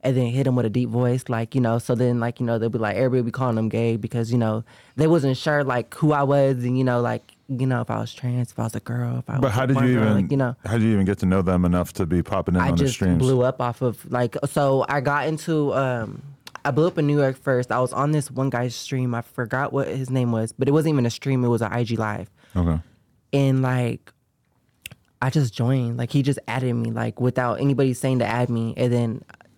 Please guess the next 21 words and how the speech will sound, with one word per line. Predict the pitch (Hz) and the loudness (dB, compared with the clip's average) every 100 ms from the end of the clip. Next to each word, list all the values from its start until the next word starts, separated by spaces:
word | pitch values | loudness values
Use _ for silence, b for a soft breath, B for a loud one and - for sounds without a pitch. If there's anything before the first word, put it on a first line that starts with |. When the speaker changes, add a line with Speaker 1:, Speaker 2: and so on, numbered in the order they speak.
| _ _ _ - | _ _ _ -4
Speaker 1:
like, | 131 | 0
it | 135 | 2
blew | 135 156 151 | 4 4 4
up | 143 - | 2 0
'cause | 139 120 | 0 0
he | 123 135 | 0 -2
called | 135 135 | -2 0
me | 135 | 0
pretty. | 127 143 135 135 | 0 0 2 0
And | 123 | 0
then | 120 | 0
I | 127 131 | 2 0
was | 123 | 0
like, | 127 123 117 113 | -2 0 0 -2
"Thank | 127 123 107 | 2 2 4
you." | 123 117 | 4 4
And | 120 | 2
then, | 117 123 | 0 0
you | 135 | 2
know, | 131 | 2
like, | 123 120 113 | 2 0 -2